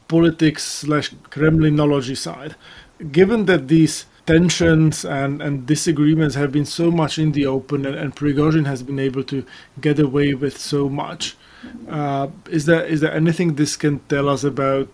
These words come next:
sort of stability of Putin's regime? You know, are there other potential contenders who might feel encouraged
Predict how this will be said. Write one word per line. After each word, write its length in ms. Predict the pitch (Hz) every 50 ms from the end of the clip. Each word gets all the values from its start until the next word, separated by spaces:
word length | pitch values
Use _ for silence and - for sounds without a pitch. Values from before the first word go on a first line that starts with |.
| - -
sort 160 | - - 117 135
of 140 | 135 -
stability 800 | - - - - - 147 - - 151 151 165 165 165 196 190 175
of 200 | 175 170 156 - -
Putin's 400 | 170 160 - 160 165 160 139 135
regime? 600 | 143 151 147 139 147 160 160 160 156 156 156 151 - - - - - _ _ _ _ -
You 120 | 165 143
know, 100 | 135 135
are 120 | 131 135 127
there 180 | 135 131 123 - _ - - -
other 260 | 131 147 135 165 165
potential 640 | - - 165 156 - 151 147 147 143 - - 151 147
contenders 800 | - - 147 147 147 - 147 147 147 139 151 147 143 135 117
who 120 | 123 139 135
might 340 | 135 139 135 135 135 131
feel 320 | - - - 147 139 143 160
encouraged 840 | 185 160 143 127 - - - 139 147 160 170 170 - - - - -